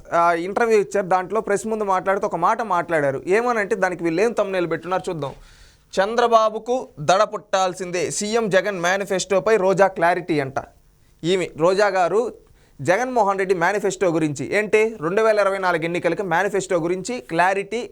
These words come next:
అని జే-, చెప్తూ ఉంది రోజా. రోజా గారికి, జగన్మోహన్ రెడ్డి గారికి ఫస్ట్ ఓపెన్ ఛాలెంజ్. ఏంటో తెలుసా, గతంలో మీరు ఒక మాట అన్నారు, గతంలో మీరు ఇచ్చిన మేనిఫెస్టో, ఆ, ఖురాన్, బైబిల్, భగవద్గీత అన్నారు.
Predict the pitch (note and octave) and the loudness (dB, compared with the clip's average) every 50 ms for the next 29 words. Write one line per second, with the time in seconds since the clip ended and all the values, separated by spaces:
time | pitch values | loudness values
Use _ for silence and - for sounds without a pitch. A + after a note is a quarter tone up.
0 | - E3 F3+ F#3+ F3 E3 C#3 D#3+ F3 F3 E3 D3+ F#3 - - - A3 G3+ F3+ D#3 | -2 -2 0 0 0 0 0 0 0 0 0 -2 -4 -4 0 0 0 2 2 2
1 | D3 C#3 D#3 E3 C#3+ D3 B2 - - - _ _ _ _ - - - - _ _ | 2 4 4 4 4 2 0 0 -2 -12 _ _ _ _ -20 -20 -20 -20 _ _
2 | - D3+ F3 A3 B3+ B3+ C4+ C#4 C#4 B3+ B3+ A#3+ A#3 A3+ - C4 G#3 G3+ G#3 G#3 | 0 2 4 4 4 6 4 4 4 4 4 2 2 0 -4 -4 -2 -2 0 0
3 | B3 B3 A#3+ A3+ G3+ G3+ G3+ G3+ G#3 F#3 G3 G3+ G3+ G3 G3 F#3+ B3+ C4 C4 C4 | 0 0 2 2 2 2 2 2 2 2 4 4 4 4 2 0 -2 -6 -4 2
4 | - A#3 A#3+ A#3 - - - E3+ - - - - A3 B3+ C#4 C4+ C4+ - C#4 C4 | 2 2 2 2 -4 -10 -10 -10 -10 -10 -4 2 2 4 4 2 2 0 0 0
5 | C4 A#3 - - - F#3 F#3 F#3 F3+ F3+ F#3+ F#3+ F3 F3+ D#3+ C3 A#2+ - - - | 0 -2 -2 2 2 4 4 4 2 0 -2 -2 -2 -4 -6 -8 -10 -12 -16 -18
6 | _ _ _ _ _ _ _ _ _ - - G3+ A#3+ A#3+ C4+ C4 A#3 A3 G3+ - | _ _ _ _ _ _ _ _ _ 0 2 2 2 4 2 0 0 -2 -2 0
7 | G3+ F#3+ G3+ G#3 E3+ C#3 - - _ - C3 C3 B2+ F3 F#3+ C#4+ - C#4 C4+ C#4 | 2 2 2 2 0 -2 -4 -10 _ -14 -6 0 2 2 2 4 4 2 4 4
8 | C4+ C4 A#3+ F#3+ C3+ - - _ _ _ - C3+ D3+ E3+ G3+ G#3+ G3+ G#3+ G3+ G3 | 4 4 4 4 0 -2 -10 _ _ _ -10 -4 0 2 4 4 4 2 2 2
9 | F#3 G#3 A#3+ A#3 B3+ A#3+ A#3 A#3 A3+ G3+ D#3+ C#3 - - - _ _ _ _ - | 2 0 0 0 -2 -2 0 0 0 0 0 -2 -6 -10 -18 _ _ _ _ -6
10 | C3+ C3+ F3 G3 G3 C4 C4 C4 C4 B3+ B3 A#3 A3 A3 A3 - C4 B3+ A#3 F#3+ | 0 2 2 2 2 2 2 2 2 2 2 2 0 0 0 0 2 2 2 2
11 | G3+ A3+ B3+ B3+ G#3+ B3 A3+ A#3 - A#3+ A3 F3+ C#3+ A#2+ - - - _ _ _ | 2 0 0 0 0 0 0 0 2 2 2 2 0 -2 -6 -14 -20 _ _ _
12 | - E3 G#3 B3 C4 B3 - - G3 A3 A#3 A#3+ A#3+ A3 G#3 F3 F3 G3+ A3+ A3+ | 0 2 2 2 2 0 -2 0 2 4 4 4 2 0 -4 0 2 2 2 4
13 | A3+ A#3 G#3+ D#3+ F#3+ G3 G#3+ C4 G#3+ G3 F3+ A#3+ A#3+ A#3+ B3 A#3 A3+ G#3 G3+ F#3+ | 2 0 2 2 0 2 2 0 -2 0 0 0 2 2 2 0 0 -2 -2 -4
14 | E3+ D3+ C3 - | -4 -4 -4 -6